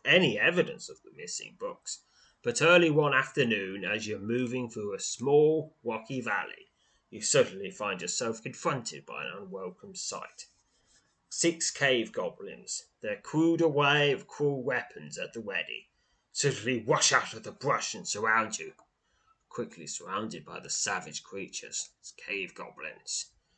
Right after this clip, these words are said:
They claw at me viciously, and all six of them are now slain. Five X P.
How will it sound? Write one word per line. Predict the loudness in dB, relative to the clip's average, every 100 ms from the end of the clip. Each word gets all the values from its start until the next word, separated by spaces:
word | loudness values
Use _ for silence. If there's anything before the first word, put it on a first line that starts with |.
| _ _ -10
They | -10
claw | -8 8 12 12 12
at | 6 -6
me | -8
viciously, | -4 0 0 0 0 -2 -6 -8 -20 _ _
and | -2
all | 4 4 4
six | 4 2 2 2
of | 0 0
them | -2 0
are | -2
now | -2 -2 -4
slain. | -6 -8 -6 -6 -6 -12 -20 _ _ _ _ _ _ _
Five | -2 0 0
X | -2 -4
P. | -4 -8 -10